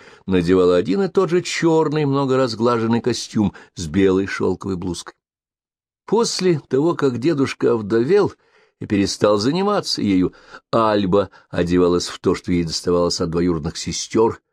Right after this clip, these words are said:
которые были выше или ниже её ростом. Поэтому пальто на ней часто сидело, как военная шинель, а платья были короткие и узкие.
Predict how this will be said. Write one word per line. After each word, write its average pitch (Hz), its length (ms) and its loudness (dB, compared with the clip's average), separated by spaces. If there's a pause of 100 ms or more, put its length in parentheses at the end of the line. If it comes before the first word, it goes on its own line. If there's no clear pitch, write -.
(120)
которые 80 260 -8
были 92 380 -4
выше 98 480 -4
или 85 120 -4
ниже 85 240 -2
её 87 160 0
ростом. 92 440 -4 (420)
Поэтому 85 280 -6
пальто 98 400 -2
на 160 120 0
ней 156 180 -2
часто 139 400 -4
сидело, 117 420 0 (180)
как 101 240 -2
военная 90 440 2
шинель, 98 460 -2 (220)
а 90 100 -2
платья 92 340 -2
были 82 240 -2 (200)
короткие 82 560 -4
и 82 40 -6
узкие. - 420 -10